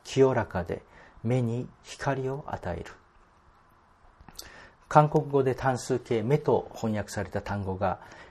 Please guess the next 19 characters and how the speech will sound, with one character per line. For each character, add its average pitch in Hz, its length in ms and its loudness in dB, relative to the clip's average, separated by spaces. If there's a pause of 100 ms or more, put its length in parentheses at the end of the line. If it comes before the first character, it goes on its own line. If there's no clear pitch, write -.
(140)
ヘ 131 100 2
ブ 127 100 4
ラ 131 120 6
イ 127 60 4
語 123 140 2
の 131 320 0
原 123 140 0
点 110 320 -2
に 117 100 -2
は 95 240 -2 (600)
複 - 200 -12
数 135 240 2
形 117 320 0
の 120 240 -2 (540)
エ 107 100 0
ナ 127 200 2
イ 107 120 -2
ム、 78 200 -8 (1400)
目 127 260 2